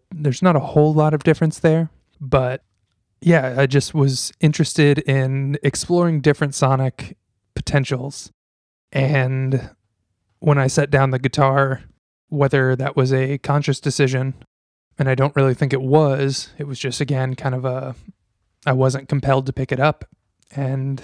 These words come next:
that pattern, or that single instance of apathy towards it,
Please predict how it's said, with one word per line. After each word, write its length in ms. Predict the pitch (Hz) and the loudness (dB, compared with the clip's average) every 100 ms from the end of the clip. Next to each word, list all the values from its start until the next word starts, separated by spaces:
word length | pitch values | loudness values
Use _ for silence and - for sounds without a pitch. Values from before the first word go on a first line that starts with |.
| - | -8
that 280 | 143 135 143 | -2 -2 0
pattern, 580 | - 151 147 139 135 139 - _ _ _ - | 0 2 2 0 -2 -6 -12 _ _ _ 0
or 120 | 135 | 2
that 320 | 131 139 - | 2 0 -4
single 360 | - 180 165 151 | 0 2 4 2
instance 480 | 143 - 143 139 | 0 -2 -2 0
of 360 | 127 127 120 - _ 139 | -2 -2 -8 -20 _ -4
apathy 420 | 127 - 139 127 | -2 -2 -4 -4
towards 400 | - 123 127 127 | -2 -2 -2 0
it, 220 | 127 | 0